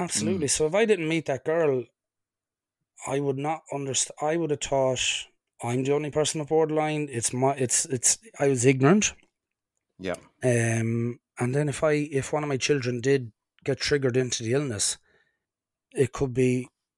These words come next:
Speaker 1: on the low functioning side of borderline, to which I
Speaker 2: Yeah.
Speaker 1: would not have known anything about.
Speaker 2: Or understood. Yeah,
Speaker 1: Yeah,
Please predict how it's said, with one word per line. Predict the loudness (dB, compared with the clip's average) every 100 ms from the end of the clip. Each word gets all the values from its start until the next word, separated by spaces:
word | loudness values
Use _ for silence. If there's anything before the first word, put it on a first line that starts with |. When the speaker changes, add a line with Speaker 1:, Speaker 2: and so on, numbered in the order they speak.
| 0
Speaker 1:
on | 0 2
the | 0
low | 2 2 0
functioning | -2 -2 -2 -2 -2 -2
side | -2 -2 -4
of | -4
borderline, | -4 -4 -4 -8 -10 _ _ _ -8
to | -4
which | 0 -2 -2
I | -2 0
Speaker 2:
Yeah. | 0
Speaker 1:
would | -2 -4 -2
not | -2 -2
have | -2 -6
known | -4 -4 -4
anything | -4 -4 -8 -6
about. | -6 -6 -8 -14 _ _ _ _ _ -6
Speaker 2:
Or | -4
understood. | -4 -4 -2 -2 -4 -16 -4
Yeah, | 0
Speaker 1:
Yeah, | 2